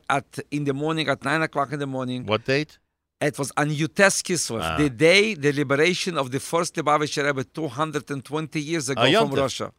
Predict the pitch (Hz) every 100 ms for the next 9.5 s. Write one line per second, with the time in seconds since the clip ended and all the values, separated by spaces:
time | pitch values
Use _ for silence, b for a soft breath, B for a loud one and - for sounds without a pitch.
0 | - 127 170 185 151 - - 87 127 156
1 | 151 _ B B B B B 127 139 -
2 | 208 202 190 131 160 151 - 185 170 156
3 | 151 135 160 170 160 139 - 143 120 120
4 | 80 160 156 139 147 127 143 123 104 -
5 | - B B B B 123 135 135 139 135
6 | 175 147 - 151 226 226 143 147 139 143
7 | 110 107 123 139 127 160 175 156 - 139
8 | 156 160 139 127 135 170 160 143 139 b
9 | b b 120 143 147